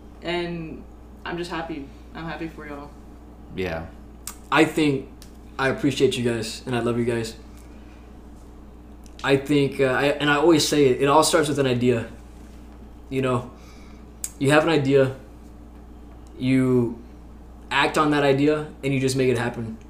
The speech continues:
Speaker 3: And if you fail, you fail. But you learn so much, and you gain so much experience.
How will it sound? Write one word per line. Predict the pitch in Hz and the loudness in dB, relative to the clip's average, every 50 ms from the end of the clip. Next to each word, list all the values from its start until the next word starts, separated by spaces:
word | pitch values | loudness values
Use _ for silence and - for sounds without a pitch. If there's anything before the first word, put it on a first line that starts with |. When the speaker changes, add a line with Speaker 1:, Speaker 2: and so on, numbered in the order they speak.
| - - - - - - - - - - - - | -20 -20 -20 -20 -20 -20 -20 -20 -20 -20 -14 -6
Speaker 3:
And | - 135 139 135 | -2 0 0 2
if | 131 135 139 156 | 2 2 2 2
you | 151 139 | 0 0
fail, | - - 156 175 185 185 180 | 4 6 6 8 8 6 4
you | 160 135 | 2 -2
fail. | 120 - 135 131 127 120 110 110 - - - - - - - | -2 0 2 2 2 2 0 -4 -10 -16 -18 -20 -20 -12 -4
But | 135 135 139 - | -2 -2 0 2
you | 143 139 | 0 2
learn | 123 123 135 147 147 143 135 131 | 4 4 6 6 6 4 2 2
so | 123 - 151 139 | -2 -2 0 0
much, | 135 131 135 135 131 110 107 | 0 2 4 2 2 2 0
and | 131 127 | -2 -2
you | 127 | 0
gain | 127 135 139 135 | 2 2 2 2
so | 135 151 143 | 0 -2 -2
much | 135 127 123 | -2 -4 -4
experience. | - - - - 139 135 131 127 123 110 107 - - - | -8 -12 -8 -4 -2 0 2 2 0 0 -2 -6 -8 -12